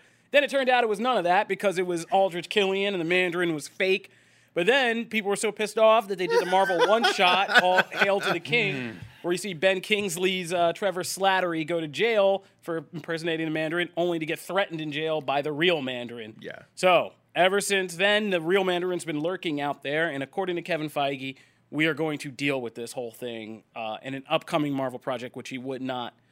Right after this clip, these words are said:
Speaker 1: talk about. And some sites have kind of pitched a theory that I was just writing about that I think is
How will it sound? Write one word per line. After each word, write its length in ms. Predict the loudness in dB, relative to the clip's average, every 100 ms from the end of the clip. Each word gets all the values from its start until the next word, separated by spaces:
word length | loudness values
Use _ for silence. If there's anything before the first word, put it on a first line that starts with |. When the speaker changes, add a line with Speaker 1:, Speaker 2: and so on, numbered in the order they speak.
| _ _
Speaker 1:
talk 260 | -2 0 0
about. 320 | -8 -10 -14 _ -20 _ _
And 340 | -2 0 0 -2
some 280 | 2 2 2
sites 340 | 2 2 0
have 240 | -6 -10 -2
kind 160 | -2
of 80 | -2
pitched 260 | -2 -2 -2
a 60 | -4
theory 300 | -2 -2 -2
that 120 | -2
I 260 | -2 -2 -4
was 160 | -6
just 140 | -10 -6
writing 260 | -4 -4 -4
about 320 | -2 -2 -4
that 120 | -8
I 60 | -6
think 260 | -6 -8
is 240 | -6 -8